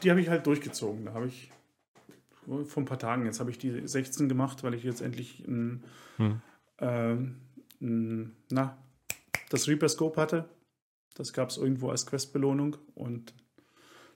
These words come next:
Speaker 1: das hab ich gleich verbaut.
Speaker 2: Ja, ich find die Gunsmiths halt furchtbar. Das ist, ich mag die, mag die nicht.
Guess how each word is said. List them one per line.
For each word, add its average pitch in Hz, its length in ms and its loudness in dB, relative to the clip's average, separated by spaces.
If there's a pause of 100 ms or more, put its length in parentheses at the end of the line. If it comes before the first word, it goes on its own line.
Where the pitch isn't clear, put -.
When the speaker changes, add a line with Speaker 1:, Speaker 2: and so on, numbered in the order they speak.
Speaker 1:
das - 180 -10
hab 117 100 -6
ich 123 100 -8
gleich 123 200 -6
verbaut. 117 440 -6 (1120)
Speaker 2:
Ja, 95 160 4
ich 92 120 2
find 107 160 0
die 90 280 0 (200)
Gunsmiths 95 480 -6
halt 82 180 -8
furchtbar. 85 420 -10
Das - 300 -12
ist, - 260 -16
ich - 160 -10 (120)
mag - 180 -8
die, 87 240 -8
mag 101 220 -6
die 92 100 -6
nicht. - 260 -12